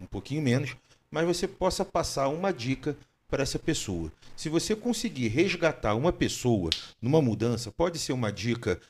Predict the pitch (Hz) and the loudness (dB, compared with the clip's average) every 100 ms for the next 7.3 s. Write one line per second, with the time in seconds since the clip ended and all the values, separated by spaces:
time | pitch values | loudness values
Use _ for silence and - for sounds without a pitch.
0 | _ - 101 101 95 95 107 95 95 90 | _ 0 4 6 4 2 -2 -2 -2 -2
1 | 87 _ _ _ 101 90 110 117 120 98 | -4 _ _ _ -6 -2 2 2 2 -2
2 | - 113 117 117 95 113 107 110 113 117 | 2 4 4 2 -2 0 0 0 2 2
3 | - 107 117 143 160 - - - 208 202 | 0 -2 -2 0 -4 -6 -6 -2 -2 -2
4 | 196 233 233 233 196 - - 190 202 185 | -2 0 0 -2 -4 -10 -8 -4 -2 2
5 | 165 165 170 - 151 131 - _ _ _ | 0 -2 -6 -6 -6 -8 -14 _ _ _
6 | - 139 131 123 127 123 - 104 98 - | -6 -4 -2 0 -2 -2 -6 -4 -4 -2
7 | 165 123 | 0 0